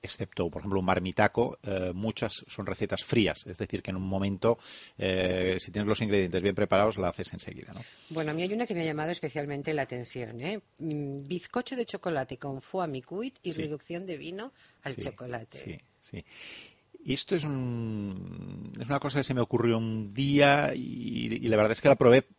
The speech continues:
Speaker 1: mm, quedaba bien, ¿eh? Mm, me inspiré porque soy un amante del foie y, y el chocolate y el foie siempre se han llevado bien. Entonces dije, "¿de qué manera puedo, eh, puedo acompañar al foie,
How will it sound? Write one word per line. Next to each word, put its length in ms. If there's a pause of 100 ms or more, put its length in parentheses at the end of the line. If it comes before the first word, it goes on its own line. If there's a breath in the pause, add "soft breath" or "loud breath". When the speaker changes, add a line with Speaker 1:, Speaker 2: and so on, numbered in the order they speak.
Speaker 1:
mm, 480 (340)
quedaba 280
bien, 220
¿eh? 180
Mm, 800 (260)
me 100
inspiré 400
porque 220
soy 100
un 80
amante 260
del 120
foie 260 (680 loud breath)
y, 540
y 80
el 160
chocolate 400
y 40
el 40
foie 200
siempre 200
se 80
han 60
llevado 200
bien. 240 (140)
Entonces 320
dije, 220
"¿de 180
qué 140
manera 460 (460 loud breath)
puedo, 600
eh, 460 (100)
puedo 300
acompañar 500
al 120
foie, 320